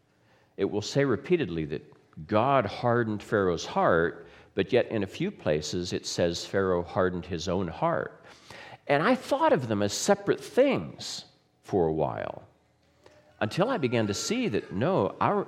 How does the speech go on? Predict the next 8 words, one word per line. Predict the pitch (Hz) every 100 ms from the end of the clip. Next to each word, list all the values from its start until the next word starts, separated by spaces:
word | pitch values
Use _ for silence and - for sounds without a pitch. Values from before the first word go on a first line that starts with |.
| -
wills | 110 139 190 107 113
are | 107
entirely | 98 - - - 202 262 233 120 85 76 76 - -
encapsulated | 107 95 - - 254 - - 85 73 64 50 - - _ _ - -
in | 131 120 98
God's | 131 170 104 80
overarching | 117 117 104 120 123 90 80
will. | 123 165 50